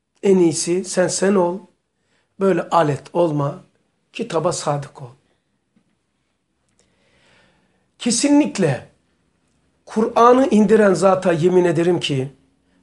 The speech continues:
layıkalarla hareket etmeyenlerin ifrat ve tefritten kurtulmaları şansı yoktur. Benim inancım budur. Kurtulamazlar. Eğer kurtulsalardı Allah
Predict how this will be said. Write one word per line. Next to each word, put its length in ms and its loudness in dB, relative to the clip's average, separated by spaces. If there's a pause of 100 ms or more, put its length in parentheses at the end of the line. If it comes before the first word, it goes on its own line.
(140)
layıkalarla 760 2
hareket 480 -4
etmeyenlerin 880 -4 (720)
ifrat 520 -2
ve 160 -4
tefritten 600 -4
kurtulmaları 680 -2
şansı 400 -4
yoktur. 540 -6 (180)
Benim 220 -2
inancım 400 -10
budur. 240 -20 (1600)
Kurtulamazlar. 1040 -4 (2000)
Eğer 300 2
kurtulsalardı 1120 2 (220)
Allah 640 0